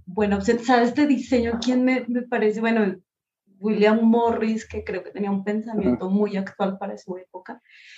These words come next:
Speaker 1: Y, y, y todo lo que está haciendo también, como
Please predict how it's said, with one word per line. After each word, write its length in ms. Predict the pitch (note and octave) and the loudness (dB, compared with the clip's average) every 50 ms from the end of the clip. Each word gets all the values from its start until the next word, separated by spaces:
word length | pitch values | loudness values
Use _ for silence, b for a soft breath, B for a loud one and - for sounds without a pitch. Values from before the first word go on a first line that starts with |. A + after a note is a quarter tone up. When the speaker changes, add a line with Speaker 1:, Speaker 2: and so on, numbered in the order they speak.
| B B B B - - | B B B B -6 -2
Speaker 1:
Y, 640 | - A#3+ A#3+ A#3 A#3 A3+ A3+ A3 A3 G#3+ G#3+ G#3 G3+ G3+ G3 G3 F#3+ F#3+ - - - _ | 0 0 2 2 2 4 4 6 6 6 6 6 6 6 6 6 4 2 0 -4 -8 _
y, 360 | - C#4 C4 B3+ A#3+ - - - | 4 6 6 6 6 2 -2 -2
y 320 | B3 B3+ C#4 C4+ C4 C4+ | 2 6 6 6 6 6
todo 320 | C4+ B3+ B3 A#3+ B3+ C#4 C#4 | 6 6 6 6 6 4 4
lo 160 | D4+ E4 E4 | 2 0 0
que 120 | E4 E4 | 0 0
está 220 | C#4 - - - A3+ | -2 0 -2 -4 -4
haciendo 380 | A#3 - B3 B3 B3 A#3+ A#3+ | -2 0 0 0 0 -2 -2
también, 320 | - C4+ C#4+ C4+ A3+ A3 G#3+ | 0 2 4 4 4 2 0
como 540 | - A#3 B3 B3 A#3 A3 G#3+ A#3 - - | 0 -2 -2 0 0 -2 -4 -4 -8 -12